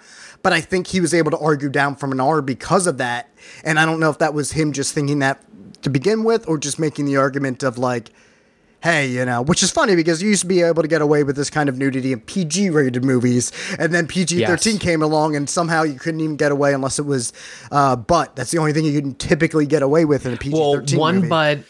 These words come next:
Speaker 2: or breasts in a non-sexual context,
Speaker 1: Yes.
Speaker 2: which is like,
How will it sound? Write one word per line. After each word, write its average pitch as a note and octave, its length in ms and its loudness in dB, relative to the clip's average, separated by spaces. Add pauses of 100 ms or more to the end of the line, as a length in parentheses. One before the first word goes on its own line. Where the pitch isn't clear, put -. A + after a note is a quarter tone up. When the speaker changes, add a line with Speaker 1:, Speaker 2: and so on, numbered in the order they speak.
Speaker 2:
or C#3+ 160 2
breasts C3 640 -2 (160)
in C#3 140 2
a B2+ 100 2
non-sexual B2+ 920 0
context, A#2 520 -2
Speaker 1:
Yes. - 60 -12
Speaker 2:
which D#3 160 0
is D#3 140 0
like, D#3+ 240 2